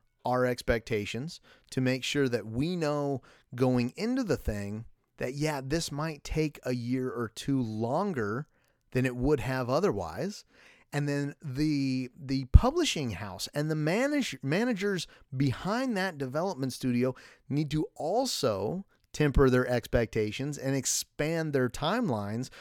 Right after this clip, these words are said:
so we get the quality of games that we're looking for. We get the, the reduced crunch time, so we're not making anyone suffer. We just maybe have to wait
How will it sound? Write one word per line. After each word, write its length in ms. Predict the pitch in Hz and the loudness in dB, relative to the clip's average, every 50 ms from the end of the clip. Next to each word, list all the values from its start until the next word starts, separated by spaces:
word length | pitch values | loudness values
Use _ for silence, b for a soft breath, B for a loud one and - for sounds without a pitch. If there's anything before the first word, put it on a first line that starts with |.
| B B | B B
so 160 | B - 170 | B 2 2
we 160 | 165 165 196 185 | 2 2 2 0
get 240 | - 220 - - | 0 -2 -2 0
the 80 | - 135 | -2 -6
quality 720 | - - - - 151 165 175 208 226 233 254 247 233 220 | -4 -4 -2 0 2 2 2 2 2 0 0 0 0 -2
of 160 | 196 160 135 127 | -2 -2 -2 -2
games 340 | 160 170 180 190 185 165 | -2 -2 -2 -2 -4 -2
that 140 | 139 151 131 | -4 -4 -2
we're 120 | 139 135 127 | -2 -2 0
looking 360 | 120 135 143 - 220 214 208 | 0 0 -2 -2 -4 -6 -6
for. 340 | - - 226 247 269 302 - _ _ _ _ B B B B B B B | -4 -2 0 0 -2 -2 -6 _ _ _ _ B B B B B B B
We 160 | 131 143 147 | 0 0 0
get 400 | 123 139 170 160 - - 143 131 | 2 2 0 0 0 -6 -8 -2
the, 260 | 120 131 127 123 123 | 0 2 2 2 0
the 160 | 127 117 123 | 0 0 0
reduced 600 | 117 110 117 113 110 110 143 185 202 - - - | 0 0 -2 -2 0 0 2 2 2 -2 -4 -8
crunch 340 | - - 160 156 151 143 - | -6 -2 0 0 0 0 -2
time, 420 | - - 131 123 127 135 160 190 190 | -2 0 0 2 2 0 -2 -4 -6
so 140 | - - | -2 0
we're 80 | 123 120 | 0 2
not 260 | 123 135 151 156 135 | 2 2 0 -2 -2
making 400 | 135 139 143 139 - 143 139 139 | -2 -2 -2 -2 -2 -4 -4 -4
anyone 500 | - 131 139 143 139 131 127 123 113 107 | -2 -2 0 0 2 2 2 0 0 -2
suffer. 760 | 98 - - - 180 208 233 220 - - 110 104 104 113 113 _ b b b b b b b b b b b b _ _ _ - | -4 -6 -6 -4 -2 -2 -2 -2 -2 -2 -2 -2 -2 -2 -4 _ b b b b b b b b b b b b _ _ _ -4
We 120 | - 143 | -4 -4
just 260 | 143 151 165 151 - | -2 -2 -4 -4 -2
maybe 460 | 139 131 131 135 147 151 147 156 160 143 | -2 0 0 0 0 0 -2 -2 -2 -2
have 360 | 117 117 131 127 135 131 - | -2 -4 -4 -4 -4 -6 -4
to 260 | - 131 123 120 123 - | -2 -2 -2 -2 -4 -8
wait 680 | - 151 135 123 113 110 117 135 139 127 104 - - - | -14 -12 -8 -6 -2 2 4 4 4 4 0 -4 -12 -20